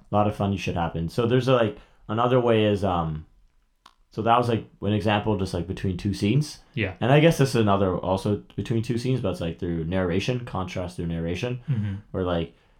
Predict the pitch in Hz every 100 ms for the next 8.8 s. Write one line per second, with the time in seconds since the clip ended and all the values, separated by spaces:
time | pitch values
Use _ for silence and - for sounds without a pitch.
0 | - _ _ _ - 117 117 113 - 104
1 | 95 101 95 117 110 98 95 90 90 110
2 | 101 101 90 110 98 104 101 104 - 104
3 | - 92 113 117 117 120 123 123 131 104
4 | 90 104 110 110 - - 95 117 120 -
5 | 131 135 120 120 123 - 151 147 101 -
6 | 104 98 120 107 101 104 120 123 104 87
7 | - 127 120 131 131 113 104 107 98 92
8 | 95 104 101 87 - 90 -